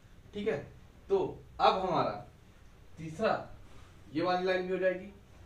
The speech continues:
ट्रायंगल बीईटी, ये वाला बीईटी and ट्रायंगल सीईडी में जब देखेंगे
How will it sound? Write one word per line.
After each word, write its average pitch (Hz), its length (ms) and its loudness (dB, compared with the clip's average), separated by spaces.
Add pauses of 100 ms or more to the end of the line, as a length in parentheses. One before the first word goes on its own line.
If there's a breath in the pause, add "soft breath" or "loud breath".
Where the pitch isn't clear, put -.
(1000)
ट्रायंगल 208 340 2 (140)
बीईटी, 208 1040 -4 (220)
ये 170 140 -2
वाला 127 180 4 (140)
बीईटी 196 1160 -4 (720)
and 170 280 4 (500)
ट्रायंगल 180 440 2
सीईडी 190 1040 -2
में 170 160 2
जब 131 180 -2
देखेंगे 135 460 -2